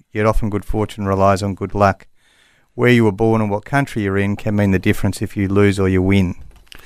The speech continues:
Um, you know, billions of poor people do not have enough, and the beggars and homeless can do it real tough." So, you know, I think it's just a perspective on, you know, I think, you know, obviously we live in, um, you know, the best country on the planet, so we're very lucky. Um,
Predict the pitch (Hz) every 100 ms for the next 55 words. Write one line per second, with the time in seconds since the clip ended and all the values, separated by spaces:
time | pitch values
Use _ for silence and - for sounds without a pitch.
0 | - - - - - - - 95 95 92
1 | - 101 92 110 104 101 95 - - 120
2 | - 127 110 98 98 101 98 95 95 98
3 | - 101 98 104 101 98 95 87 101 95
4 | 95 - 95 98 98 92 95 - 113 90
5 | - - - - - _ _ - - 117
6 | 113 - - - - 123 113 151 117 -
7 | 110 - 92 95 - 151 - 104 98 101
8 | 107 110 110 110 98 107 110 107 107 -
9 | 101 104 110 101 98 - 104 101 98 95
10 | - _ _ _ 107 98 113 107 - 117
11 | - 110 101 - 120 110 143 - 113 104
12 | 113 104 101 104 - 151 - - 107 104
13 | 101 104